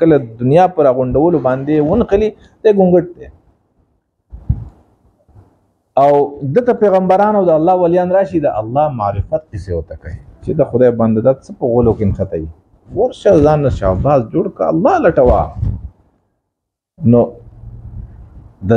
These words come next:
ده ضعف هم شته دی او د ده پرواز هم شته دی. دا دواړه خبرې دي په دې کې. نو دی به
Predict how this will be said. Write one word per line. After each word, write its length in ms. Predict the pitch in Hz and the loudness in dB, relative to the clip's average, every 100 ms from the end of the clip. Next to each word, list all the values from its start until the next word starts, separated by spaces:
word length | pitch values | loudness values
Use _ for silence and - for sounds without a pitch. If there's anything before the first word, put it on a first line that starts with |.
| 113 185 | 2 2
ده 80 | 175 135 123 165 | 2 0 2 2
ضعف 240 | 214 202 233 | 4 2 0
هم 100 | 269 - | -4 -4
شته 120 | 277 240 | -2 -2
دی 100 | 110 107 - _ - | -4 -6 -12 _ -8
او 80 | 104 98 | -6 -4
د 20 | 98 120 | -6 -6
ده 60 | - | -8
پرواز 360 | 95 90 120 104 | -6 -2 0 0
هم 100 | 90 82 | -2 -6
شته 200 | - - | -12 -16
دی. 160 | - _ _ _ _ 113 | -18 _ _ _ _ -2
دا 60 | 107 | 0
دواړه 280 | 131 92 - | 2 0 -2
خبرې 280 | 82 78 - | -10 -2 -2
دي 80 | - 85 | -2 -4
په 60 | 78 | -8
دې 80 | - | -8
کې. 120 | 78 - - - - - | -12 -14 -20 -20 -10 -2
نو 40 | 107 143 | 0 2
دی 80 | |
به 60 | 214 | 2